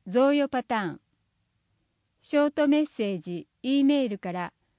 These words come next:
あなたに一千万円を贈与します。受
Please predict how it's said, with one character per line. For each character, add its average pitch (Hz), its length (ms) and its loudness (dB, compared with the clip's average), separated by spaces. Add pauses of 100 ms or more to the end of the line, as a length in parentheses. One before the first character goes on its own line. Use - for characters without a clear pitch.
(220)
あ 226 100 -2
な 294 160 4
た 247 120 -2
に 190 200 -4
一 196 100 -10
千 285 300 4
万 294 240 2
円 196 180 -4
を 170 80 -4
贈 226 240 0
与 180 140 -4
し - 140 -12
ま 165 160 -6
す。 - 160 -20 (1600)
受 240 120 -4